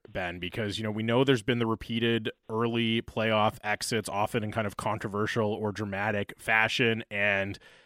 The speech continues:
you know, we don't wanna, we don't need to rehash the Shohei Ohtani <laughs> incident, but maybe not the big splashy offseason additions that some fans were hoping for this team. I mean, how important is it for the Blue Jays to really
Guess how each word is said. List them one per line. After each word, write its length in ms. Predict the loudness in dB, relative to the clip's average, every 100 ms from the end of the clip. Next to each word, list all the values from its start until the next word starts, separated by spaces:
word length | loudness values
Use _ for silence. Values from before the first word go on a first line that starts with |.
| _ 2
you 60 |
know, 80 | 4
we 80 | 6
don't 100 | 6
wanna, 200 | 4 2
we 140 | 0 4
don't 140 | 8
need 120 | 6
to 80 | 6
rehash 520 | 4 4 6 4 2
the 80 | 0
Shohei 500 | 2 4 6 6 4
Ohtani 500 | 4 2 4 6 4 6 8 8 8
<laughs> 140 | 2
incident, 540 | 4 0 2 6 6 8
but 200 | 6 6 -6 8
maybe 260 | 8 8
not 260 | 8 8 8
the 80 | 4
big 240 | 4 4
splashy 640 | 0 0 6 8 8 4
offseason 560 | 6 6 4 -2 0 0
additions 460 | 2 2 2 0
that 120 | -2 0
some 220 | 0 2
fans 400 | 2 2 -2 -6 -16 -6
were 160 | 0 6
hoping 360 | 6 6 2
for 460 | 2 0 2 2 0 -4 -20
this 380 | -4 2 2 2
team. 340 | -4 -2 -2 0
I 60 |
mean, 140 | 0 0
how 320 | 6 8 8
important 440 | 6 4 4 4
is 200 | -2 0
it 120 | 0
for 100 | 0
the 60 | -2
Blue 200 | 0 -2
Jays 200 | 0 -2
to 100 | 0
really 200 | 2 2